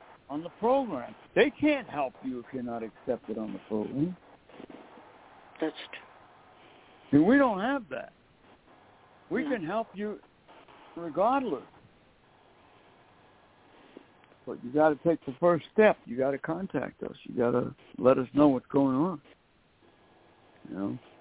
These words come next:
Speaker 1: The nursing homes know that you can get out.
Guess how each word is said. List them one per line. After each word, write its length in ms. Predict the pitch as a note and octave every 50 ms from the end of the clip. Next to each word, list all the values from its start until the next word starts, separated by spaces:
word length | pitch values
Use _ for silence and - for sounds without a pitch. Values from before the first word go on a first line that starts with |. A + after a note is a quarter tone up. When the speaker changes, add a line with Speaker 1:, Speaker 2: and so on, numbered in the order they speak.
| - _ _ _ _ _ _ - - - - - - - - - - - - - - - - - - - -
Speaker 1:
The 80 | C#3+ C#3
nursing 480 | D3 E3 G3+ A#3+ B3 A#3+ - C4 A#3+
homes 500 | G#3+ F#3+ G3+ G#3+ A3 A3 A3 A3 G#3+ G3+ F3+
know 640 | D#3 C3+ C#3+ D#3+ F3+ G3+ G#3 F#3+ D#3+ B2+ - B1+ - _ _ - - _ _ _ _ _ _ _ _ _ - - - - - - - - - - - - _ _ _ _ _ _ _ _
that 160 | - C#3 - A#2+
you 120 | C#3 D3 C#3
can 240 | - C#3 C3 C3
get 240 | A#2+ C3 C#3 C#3 B2+
out. 300 | A#2+ A2+ G#2+ G#2 - -